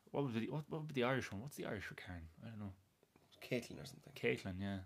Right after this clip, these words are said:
Speaker 2: I had
Speaker 1: Yeah.
Speaker 2: a proper Caitlin in.
Speaker 1: Had a proper Caitlin in, yeah.
Speaker 2: Delish.
Speaker 1: Instead of the blonde
Speaker 2: What's
Speaker 1: hair.
Speaker 2: the male co-, co-, equivalent?
Speaker 1: Don't, don't they actually have a male one? I
Speaker 2: Is it
Speaker 1: forget what
Speaker 2: Kevin?
Speaker 1: they call it. It's probably Kevin. Or they, I think they just call them male Karens. So they do, which is kinda lazy
Speaker 2: <laughs> It's very lazy,
Speaker 1: when you
Speaker 2: yeah.
Speaker 1: think about it.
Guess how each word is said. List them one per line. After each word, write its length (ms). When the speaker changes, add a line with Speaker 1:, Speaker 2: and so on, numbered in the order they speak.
Speaker 2:
I 60
had 80
Speaker 1:
Yeah. 60
Speaker 2:
a 160
proper 360
Caitlin 460
in. 160
Speaker 1:
Had 80
a 40
proper 280
Caitlin 360
in, 180
yeah. 220
Speaker 2:
Delish. 120
Speaker 1:
Instead 240
of 60
the 60
blonde 320
Speaker 2:
What's 200
Speaker 1:
hair. 40
Speaker 2:
the 60
male 400
co-, 180
co-, 100
equivalent? 600
Speaker 1:
Don't, 180
don't 160
they 100
actually 300
have 200
a 60
male 300
one? 120
I 40
Speaker 2:
Is 60
it 40
Speaker 1:
forget 160
what 80
Speaker 2:
Kevin? 180
Speaker 1:
they 60
call 120
it. 60
It's 100
probably 360
Kevin. 380
Or 80
they, 100
I 60
think 140
they 60
just 140
call 160
them 180
male 200
Karens. 560
So 180
they 100
do, 260
which 100
is 60
kinda 220
lazy 480
Speaker 2:
<laughs> 40
It's 200
very 240
lazy, 300
Speaker 1:
when 100
you 40
Speaker 2:
yeah. 60
Speaker 1:
think 140
about 220
it. 120